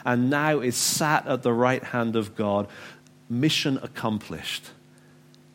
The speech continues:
And here we sit with the word of God in our hands. That's an amazing,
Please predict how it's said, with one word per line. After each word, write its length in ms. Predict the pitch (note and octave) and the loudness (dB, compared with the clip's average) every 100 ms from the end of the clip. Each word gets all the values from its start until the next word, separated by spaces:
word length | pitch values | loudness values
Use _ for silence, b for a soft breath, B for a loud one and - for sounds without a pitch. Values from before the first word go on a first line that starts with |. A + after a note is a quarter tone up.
| - | -4
And 140 | A2 G2+ | -2 0
here 260 | C#3 A#2 | 2 2
we 220 | G#2+ B2+ | 4 2
sit 340 | C#3 - G2+ D#2+ | 2 0 -2 -2
with 160 | F#2+ | -4
the 120 | A2 G2+ | -2 0
word 240 | G#2 G#2 | 0 0
of 100 | F#2 | -4
God 240 | G#2+ F#2 | -4 -4
in 80 | F2+ | -4
our 140 | F2 E2 | -6 -8
hands. 420 | F2 D#2+ D#2+ - | -8 -8 -10 -8
That's 300 | E3+ E3+ - | -6 -4 -6
an 180 | C3 A#2+ | -4 -2
amazing, 800 | A2+ A#2 B2 C3 B2+ B2+ A2+ | -2 0 2 2 2 0 -2